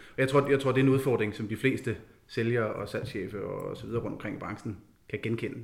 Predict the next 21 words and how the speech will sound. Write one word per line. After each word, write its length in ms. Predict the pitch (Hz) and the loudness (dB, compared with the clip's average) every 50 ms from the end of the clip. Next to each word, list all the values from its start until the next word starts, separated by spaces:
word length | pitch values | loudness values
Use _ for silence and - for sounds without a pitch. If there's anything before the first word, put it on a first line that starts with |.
| - - | -12 -12
at, 180 | 110 - - - | -14 -12 -10 -10
at 260 | 107 - - - - _ _ _ _ _ _ _ _ _ _ _ _ _ _ _ _ | -10 -10 -12 -20 -20 _ _ _ _ _ _ _ _ _ _ _ _ _ _ _ _
vi 80 | 120 107 | -14 -12
kan 120 | 98 107 | -10 -6
godt 120 | 113 120 120 | -6 -6 -4
se, 160 | - - 156 | 0 -2 0
at 80 | 147 | 0
vi 60 | - 113 | 0 -4
gør 120 | - 104 | -4 -2
en 100 | 113 113 | -2 -2
masse 180 | 104 104 - - | -2 -4 -6 -6
ting, 160 | - 107 - - - - | -6 -8 -8 -10 -18 -14
men 200 | - 87 101 98 | -12 -12 -10 -8
det 180 | - 101 98 95 | -8 -6 -6 -6
er 60 | 98 - - - - - | -6 -8 -10 -14 -14 -10
enormt 480 | - 123 135 139 143 143 - - - | -6 -4 -2 -2 -2 -2 -4 -6 -12
svært 360 | - - - 113 95 69 - - | -12 -6 -4 -4 -4 -4 -6 -10
at 80 | - - | -14 -10
kommunikere 500 | - 113 104 104 - - - 113 - - | -10 -8 -8 -8 -10 -6 -6 -6 -6 -6
det 80 | - - | -6 -8
sagligt, 380 | - 90 73 90 101 - - | -8 -6 -6 -6 -8 -10 -12